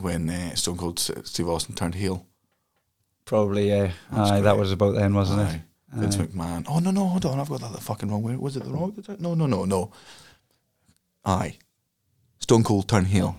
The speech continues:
Speaker 1: kicked the shit out of The Rock, because that was when The Rock was off to do The Mummy or with Scorpion King or whatever it was. So they
Speaker 2: Aye.
Speaker 1: were like, "You need to be out for three months."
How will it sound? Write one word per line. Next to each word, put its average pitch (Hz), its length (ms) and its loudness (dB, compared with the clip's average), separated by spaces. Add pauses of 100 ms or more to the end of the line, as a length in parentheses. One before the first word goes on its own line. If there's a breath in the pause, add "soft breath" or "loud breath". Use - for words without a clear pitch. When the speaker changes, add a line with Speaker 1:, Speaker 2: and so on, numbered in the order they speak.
Speaker 1:
kicked - 160 -2
the 95 60 -4
shit 90 140 0
out - 60 -2
of 85 80 -6
The 82 60 -6
Rock, 85 360 -4
because 85 200 -4
that 85 120 -2
was 85 120 -6
when 85 100 -4
The 87 80 -4
Rock 85 160 -2
was 82 140 -6
off 87 140 -6
to - 100 -12
do - 280 -6
The - 200 -6
Mummy 85 420 -6
or 87 80 -6
with 80 220 -8
Scorpion - 420 -2
King 90 180 -4
or 92 40 -4
whatever 87 220 -6
it 90 40 -8
was. - 240 -8
So 113 60 -8
they 101 160 0
Speaker 2:
Aye. - 20 -2
Speaker 1:
were - 80 -6
like, 73 220 -10
"You 90 60 -6
need 90 120 -6
to - 80 -12
be 85 140 -8
out - 240 -8
for - 100 -12
three - 180 -10
months." 87 340 -8